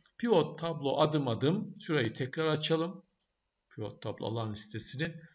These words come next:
buradan adım adım arkadaşlar yani, e, seçerek istediğimiz şeyi nerede görmek istiyorsak tekli yapılabilir bunlar.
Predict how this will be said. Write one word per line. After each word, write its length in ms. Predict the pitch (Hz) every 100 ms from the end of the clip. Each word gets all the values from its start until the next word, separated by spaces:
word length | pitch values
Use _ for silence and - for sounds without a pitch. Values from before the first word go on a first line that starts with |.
| _ 208
buradan 480 | 175 131 101 92 -
adım 300 | 135 113 110
adım 500 | - 123 160 190 - _ _
arkadaşlar 760 | 185 127 - - 98 - 147 156 - _
yani, 440 | 110 101 - - 101
e, 280 | 98 95
seçerek 760 | 95 - 135 117 120 123 151 -
istediğimiz 600 | - - 117 101 110 107
şeyi 260 | - 101 101
nerede 300 | 120 110 110
görmek 420 | 95 92 90 87
istiyorsak 520 | - - - - 156 - - _ -
tekli 400 | 175 170 170 208
yapılabilir 720 | 202 202 196 196 185 196 180
bunlar. 600 | 190 185 202 - - -